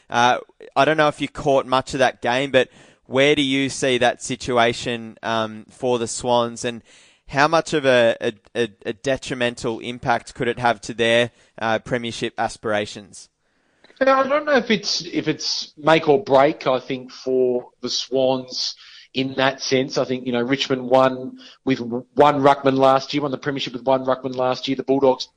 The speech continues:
Speaker 2: essentially did the same thing with two part-time ruckmen the year before in
Speaker 1: Mm.
Speaker 2: Jordan Roughead and Tom Boyd. So it's, I, I don't think in the modern day game that it's absolute life or death for, uh, a team to have, uh, the, an, the absolute best ruckman in the competition.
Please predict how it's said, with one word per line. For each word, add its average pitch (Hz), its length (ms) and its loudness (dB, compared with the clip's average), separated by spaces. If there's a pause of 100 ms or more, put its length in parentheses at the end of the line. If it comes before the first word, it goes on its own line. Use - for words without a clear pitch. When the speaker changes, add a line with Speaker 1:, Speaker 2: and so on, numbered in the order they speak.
Speaker 2:
essentially 143 500 -4
did 123 120 -8
the 117 60 -10
same 127 320 -2
thing 127 180 -8
with 120 160 -8
two 139 200 -2
part-time 131 580 2
ruckmen 127 360 -2 (440)
the 127 80 -8
year 131 120 2
before 127 380 0
in 117 80 -4
Speaker 1:
Mm. 117 40 -8
Speaker 2:
Jordan 120 260 -2
Roughead 120 320 -2
and 110 160 -10
Tom 120 240 -2
Boyd. 127 340 2
So 127 300 2 (260)
it's, - 220 -4
I, - 160 4
I - 80 6
don't 202 380 2
think 170 320 -6
in 147 100 -10
the 147 60 -4
modern 147 420 -2
day 131 220 2
game 127 340 -2
that 127 100 -2
it's - 160 -12 (160)
absolute 135 600 -2
life 127 260 0
or 120 80 -4
death 120 300 -2
for, 120 380 -2 (520)
uh, 117 160 -4
a 131 60 0
team 139 340 -2
to 131 80 0
have, 131 200 2 (260)
uh, 117 260 -2 (400)
the, 135 160 -6
an, 131 300 -6
the 139 100 4
absolute 135 380 0
best 143 240 2
ruckman 131 260 -2
in 123 60 -10
the 120 80 -12
competition. 135 580 -8